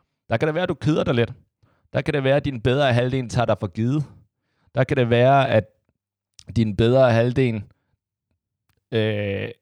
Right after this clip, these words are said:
ikke rigtig gør mere for dig, og derfor har du lyst til at få bekræftelse et andet sted.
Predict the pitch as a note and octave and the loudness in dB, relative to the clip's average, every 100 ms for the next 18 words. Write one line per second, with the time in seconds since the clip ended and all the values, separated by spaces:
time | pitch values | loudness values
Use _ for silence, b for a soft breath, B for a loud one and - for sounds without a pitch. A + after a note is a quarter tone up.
0 | _ _ _ _ _ C3+ C#3 C3 B2+ C#3+ | _ _ _ _ _ -6 -4 -4 -2 -2
1 | B2+ - _ _ _ _ - A2+ C3+ D3 | -2 -4 _ _ _ _ -2 0 2 0
2 | B2+ A#2 G2+ A2+ C#3 - _ A2+ A2+ B2+ | -2 0 2 2 0 -6 _ -4 2 2
3 | A#2 A#2 A2+ A2 A#2 A#2+ A#2 B2+ A2+ G#2+ | 4 2 2 2 2 2 0 0 -2 -2
4 | G#2 A2+ G2+ B2 G#2 A#2 F#2+ G#2+ B2+ C#3 | -4 -2 -4 -4 -8 -4 -2 -2 -2 -2
5 | - | -6